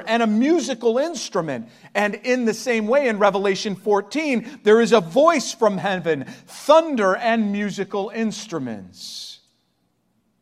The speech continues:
Those that were on Mount Si-, those were that, that were at the foot of Mount Sinai to receive the Ten Commandments were those redeemed from Egypt.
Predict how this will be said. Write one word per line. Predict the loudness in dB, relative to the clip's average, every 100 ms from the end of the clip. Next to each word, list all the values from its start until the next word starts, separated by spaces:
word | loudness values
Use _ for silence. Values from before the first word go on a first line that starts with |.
| _ _ _ _ _ _ _ _ _ _ _ _ _ _ _ _ _ _ _ _ _ -6
Those | -2 -2 -2
that | -4 -4
were | -2 -4 -4
on | -4 -2 -2 -4
Mount | -4 -6 -8
Si-, | -8 -6
those | 0 2 2 0 -2
were | -4
that, | -2 -4 -6
that | -4 -4 -4
were | -8 -2
at | -2 -2
the | -6
foot | -6 -6 -4
of | -8
Mount | -6 -6 -6
Sinai | -8 -6 -4 -4 -6
to | -8
receive | -10 -8 -8 -6
the | -8
Ten | -8 -10 -8
Commandments | -6 -4 -2 -4 -6 -16 -2
were | 0 2
those | 4 4 4 -2
redeemed | 0 0 -2 -2 -2 -2 -6
from | -4 -4 -6 -8
Egypt. | -6 -6 -8 -16 -18 _ -20